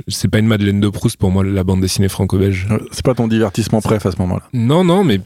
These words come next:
Speaker 1: même aujourd'hui, quoi, je veux dire, genre, je les relis pas. Quand je suis chez des gens qui les ont, et cetera, je les ouvre, je les regarde un petit peu cu-, par curiosité, mais c'est plus par, euh, presque analyse, euh,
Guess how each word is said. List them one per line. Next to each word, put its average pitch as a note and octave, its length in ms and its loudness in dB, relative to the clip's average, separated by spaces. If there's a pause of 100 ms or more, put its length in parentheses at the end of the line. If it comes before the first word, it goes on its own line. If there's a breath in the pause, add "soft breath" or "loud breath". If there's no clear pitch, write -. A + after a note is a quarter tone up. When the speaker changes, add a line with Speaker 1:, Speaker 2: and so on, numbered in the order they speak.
Speaker 1:
même B2+ 200 4
aujourd'hui, A2+ 380 2
quoi, A2 140 0
je G2 80 0
veux F#2 60 2
dire, A2+ 160 2
genre, G#2 200 2
je F#2+ 80 -2
les G2+ 140 2
relis G#2 260 0
pas. B2 380 2
Quand F#2 140 -2
je - 80 -6
suis G2 100 -6
chez F#2+ 80 -2
des G2 120 2
gens G#2+ 140 2
qui G#2+ 160 -4
les F2+ 220 2
ont, A2+ 160 2
et G2 40 0
cetera, F#2+ 400 0
je F#2+ 140 -2
les E2+ 200 0
ouvre, G2+ 280 2
je E2 120 -4
les E2 60 -2
regarde F#2 260 0
un F2 100 0
petit - 160 -8
peu G2 100 0
cu-, D#2 220 -6 (100)
par F#2+ 140 -2
curiosité, G2 440 0
mais A#2 120 2
c'est - 100 -4
plus G2 220 -2
par, F2 220 -2
euh, E2+ 100 0
presque - 320 -2
analyse, F#2+ 560 2
euh, F2+ 340 -2